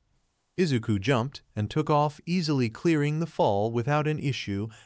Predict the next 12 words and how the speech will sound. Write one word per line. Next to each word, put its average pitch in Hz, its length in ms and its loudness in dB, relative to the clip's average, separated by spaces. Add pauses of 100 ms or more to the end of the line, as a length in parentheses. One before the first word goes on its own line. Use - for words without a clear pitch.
and 127 140 0
continued 151 560 0
on 143 180 0
flying 117 520 2
to 120 180 -2
increase 123 500 -2
the, 104 140 -2
his 113 240 -2
lead. 101 400 -4 (720)
Look 151 200 2
at 139 140 -2
that. - 340 -2